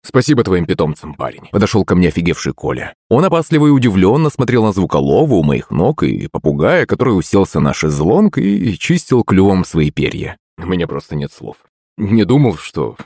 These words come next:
обычные питомцы могут быть, э, такими эффективными в бою. "Всегда пожалуйста", — улыбнулся я. "И они не обычные питомцы, а самые лучшие". "Да, именно так. Ты просто мощь, парень". Протянул мне руку капитан линкора, и мы обменялись рукопожатиями.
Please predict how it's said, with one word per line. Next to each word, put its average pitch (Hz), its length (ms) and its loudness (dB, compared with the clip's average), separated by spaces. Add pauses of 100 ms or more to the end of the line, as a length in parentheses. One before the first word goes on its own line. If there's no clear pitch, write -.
(260)
обычные 92 460 -2
питомцы 107 400 0
могут 85 280 0
быть, - 440 -8
э, 82 160 -10
такими 73 440 -4
эффективными - 540 -6
в - 100 -16
бою. 73 340 -6 (440)
"Всегда 139 260 0
пожалуйста", — 139 640 -2
улыбнулся 69 540 0
я. 67 180 -6 (180)
"И 113 100 0
они 131 240 0
не 131 120 2
обычные 123 420 0
питомцы, 80 480 -6 (160)
а 98 280 2 (100)
самые 123 360 0
лучшие". 107 520 -2 (480)
"Да, 78 480 -6 (100)
именно 110 380 0
так. - 280 -16 (180)
Ты 139 100 2
просто - 320 -2
мощь, 85 260 -4
парень". - 360 -10 (100)
Протянул 160 380 2
мне 139 120 2
руку 127 220 0
капитан 87 400 0
линкора, 127 480 2
и 107 120 2
мы 165 260 2
обменялись 85 580 0
рукопожатиями. 71 920 -4